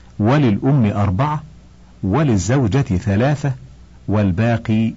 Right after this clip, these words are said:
للابن. وعلى القول الثالث للموصى له سهم من خمسة وعشرين، لأن مسألة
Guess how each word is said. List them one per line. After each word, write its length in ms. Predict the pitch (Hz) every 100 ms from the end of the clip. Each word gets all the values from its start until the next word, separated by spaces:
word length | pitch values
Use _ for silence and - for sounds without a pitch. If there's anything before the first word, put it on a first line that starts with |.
| -
للابن. 560 | 110 117 90 71 82 92 - - - - - - - - - - - 107
وعلى 460 | 127 185 175 139
القول 420 | 113 - 170 147
الثالث 680 | 107 - 135 123 107 120 - - - - - - - 101
للموصى 760 | 113 113 139 190 165 143 123
له 360 | 113 147 135 107
سهم 520 | - 139 139 156 143
من 320 | 127 113 135
خمسة 480 | 113 117 98 - 135 120
وعشرين، 840 | 101 101 117 107 - 135 147 131 - - - - - - - -
لأن 520 | 110 - 151 160 139
مسألة 500 | 120 107 - 139 135